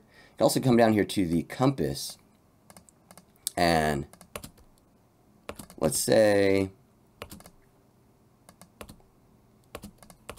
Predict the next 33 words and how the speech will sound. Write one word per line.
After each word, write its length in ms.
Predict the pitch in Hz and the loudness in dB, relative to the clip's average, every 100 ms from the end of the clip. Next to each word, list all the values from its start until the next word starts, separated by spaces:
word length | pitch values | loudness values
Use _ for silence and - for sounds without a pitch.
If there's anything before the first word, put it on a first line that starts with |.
| - - _ _ _ _ _ - - _ - | -14 -16 _ _ _ _ _ -20 -20 _ -12
you 60 | - | -2
know 80 | 95 | 0
what 80 | 87 | 2
would 140 | 101 | 2
be 120 | 98 | 2
really 320 | 90 101 131 | 4 4 4
cool? 400 | 123 131 135 147 - | 2 4 4 4 4
Okay, 500 | 95 - 76 60 - _ - - - - | 2 4 0 0 -10 _ -20 -20 -20 -4
what 200 | 104 - | -2 0
you 80 | 92 | -2
can 360 | - 131 127 | 2 4 6
do, 360 | 117 117 117 107 - 120 - - 76 | 6 6 6 4 2 0 2 -2 -6
<laughs> 480 | - - - - - | -14 -20 -20 -20 -4
this 200 | 95 92 | -4 -2
is 100 | 85 | -4
sick. 420 | 82 67 - - - _ _ | -4 -4 -8 -20 -20 _ _
So 160 | - - | -4 2
I'm 60 | 117 | 4
gonna 120 | 104 | 4
need 160 | 95 | 2
to 80 | - | 2
make 220 | 87 80 - | 2 0 4
all 220 | 80 80 | 4 4
of 60 | 71 | 2
this 180 | 65 | -4
smaller. 500 | - 64 64 58 69 - _ _ _ _ _ _ _ _ _ _ _ - - _ _ _ - - - - | -6 -6 -6 -6 -6 -8 _ _ _ _ _ _ _ _ _ _ _ -20 -20 _ _ _ -20 -20 -20 -4
And 340 | 85 82 80 | 0 0 0
we 140 | 76 113 | 2 2
are 60 | |
going 200 | 104 98 | 4 2
to 60 | 82 | 4
move 560 | 78 95 110 101 92 - | 2 4 4 4 2 0
around 600 | 78 82 82 78 76 | 0 2 2 2 0